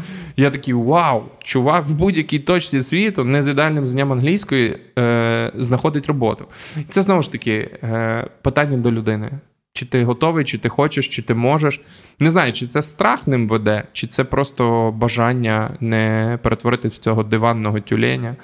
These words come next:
чи все разом. Теж дуже цікава історія. Мені здається, це теж комплексно. Слухай, давай, е, вже я за диван так сказав, ось теж Аня пише про страх. Не задовольнити жінку, бо не встав,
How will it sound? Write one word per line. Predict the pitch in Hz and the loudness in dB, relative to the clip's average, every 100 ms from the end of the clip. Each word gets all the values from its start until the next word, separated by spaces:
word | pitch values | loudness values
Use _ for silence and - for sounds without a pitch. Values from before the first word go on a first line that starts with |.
| - - | -16 -6
чи | 120 | -4
все | - 127 | 0 2
разом. | 117 110 113 117 131 - - - | 2 2 0 -2 -6 -14 -20 -2
Теж | 143 113 | 0 2
дуже | 110 107 | 0 0
цікава | - 113 107 | 0 2 2
історія. | 104 - 107 | 0 0 0
Мені | 110 127 | 0 0
здається, | 123 120 113 | 0 -2 -4
це | 113 | -4
теж | 101 104 | -2 -2
комплексно. | - 101 95 - 113 - - - | -4 -4 -6 -6 -6 -6 -14 -2
Слухай, | 175 151 | 2 4
давай, | 127 151 220 208 143 | 4 4 2 2 2
е, | 139 | 2
вже | 131 123 127 131 135 | 2 2 2 4 4
я | 127 | 4
за | 131 | 2
диван | 131 127 120 | 2 2 0
так | 110 | -2
сказав, | - 127 175 165 | 0 2 2 2
ось | 131 | 0
теж | - 127 - | 0 0 0
Аня | 131 127 117 | 0 2 0
пише | 135 135 | 0 -2
про | - 117 | -2 -2
страх. | - - 190 - - - _ _ _ _ - - | -2 0 0 -4 -20 -20 _ _ _ _ -20 0
Не | 147 147 151 | 2 4 2
задовольнити | 135 131 131 135 127 | 2 2 2 0 0
жінку, | 117 151 175 143 | 2 2 0 -2
бо | 120 127 | 0 2
не | 127 | 0
встав, | 123 - - | -2 -2 -2